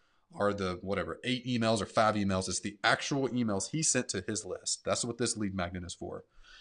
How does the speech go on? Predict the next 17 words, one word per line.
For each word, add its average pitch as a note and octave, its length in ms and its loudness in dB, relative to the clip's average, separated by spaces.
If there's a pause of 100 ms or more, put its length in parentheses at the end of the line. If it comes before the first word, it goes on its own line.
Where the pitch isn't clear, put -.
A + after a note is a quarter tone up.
So - 140 -4
you G2 140 2
see D#3+ 200 6
this F#3 200 6
Facebook B2 380 4
ad, A2 160 6
that's A#2+ 160 6
step A#2+ 240 2
one G#2+ 160 2
of A#2 60 -2
the - 40 -4
process. F#2 600 -2 (400)
After A2 280 2
you G#2+ 140 2
see - 240 4
the, F3 260 4
the A#2 320 2